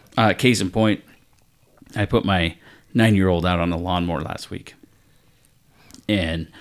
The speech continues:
I told him how to turn it on. It's electric, you know, it doesn't make a lot of noise. And I said, "Go ahead, do it." And then I let him,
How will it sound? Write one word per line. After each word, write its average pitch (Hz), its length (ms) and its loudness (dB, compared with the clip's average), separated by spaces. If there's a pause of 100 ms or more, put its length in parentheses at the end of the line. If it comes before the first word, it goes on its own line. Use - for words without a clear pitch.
(160)
I - 60 -6
told 107 240 0
him 101 60 0
how 98 100 0
to 87 80 -2
turn 92 240 -4
it 85 80 -4
on. 87 220 -2 (600)
It's 95 140 -6
electric, 82 480 -6 (300)
you 90 120 -8
know, 85 160 -8
it 90 120 -16
doesn't 85 240 -8
make 85 160 -8
a 82 40 -10
lot 80 140 -6
of 78 60 -14
noise. 82 340 -10 (560)
And 98 180 0
I 92 80 0
said, 85 240 -6
"Go 98 140 0
ahead, 90 220 -2 (420)
do 98 160 2
it." - 160 -8 (1300)
And 104 140 2
then 104 100 4
I 95 100 4
let 98 180 4
him, 87 220 -2